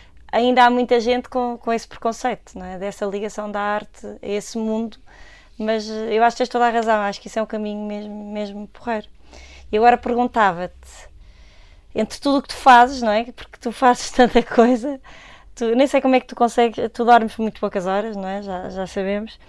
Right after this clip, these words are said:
Como é que tu tens tempo para tudo isto? Mas tu escreves, tu organizas conversas, eh,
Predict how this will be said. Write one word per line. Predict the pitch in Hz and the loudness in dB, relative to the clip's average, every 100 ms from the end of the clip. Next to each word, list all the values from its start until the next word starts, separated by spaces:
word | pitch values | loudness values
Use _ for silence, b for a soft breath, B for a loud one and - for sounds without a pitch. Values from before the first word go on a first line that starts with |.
| B B B - | B B B -8
Como | - 233 | -2 2
é | 247 | 2
que | |
tu | 254 | 2
tens | 285 269 - | 2 2 2
tempo | 277 269 - | 0 0 -6
para | - 262 | 0 0
tudo | 262 240 254 | 2 -2 -2
isto? | 247 - | -2 -6
Mas | 196 - | -10 -10
tu | 214 | -14
escreves, | - 233 262 277 262 - | -8 4 6 6 0 -10
tu | - | -4
organizas | 214 214 220 214 220 202 | -2 -2 -4 -4 -6 -8
conversas, | - 214 208 226 233 - 220 202 | -6 -4 2 4 2 0 -8 -6
eh, | 202 | -8